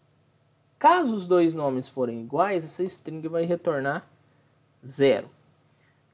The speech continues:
Caso os dois nomes forem diferentes, ela retorna um valor diferente de zero. Então vamos salvar e vamos verificar se agora dá certo.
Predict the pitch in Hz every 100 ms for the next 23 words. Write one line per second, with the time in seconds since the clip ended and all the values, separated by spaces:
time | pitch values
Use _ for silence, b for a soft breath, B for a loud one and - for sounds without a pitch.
0 | _ - 143 135 139 135 143 139 139 135
1 | 135 139 165 165 180 - 220 170 175 190
2 | 190 196 170 151 160 165 165 135 127 139
3 | 139 - 175 160 135 147 135 117 110 123
4 | 95 - _ _ _ 113 98 110 - 160
5 | 143 123 135 147 151 160 151 147 - -
6 | 139 - 139 131 127 131 143 - - 120
7 | 113 104 _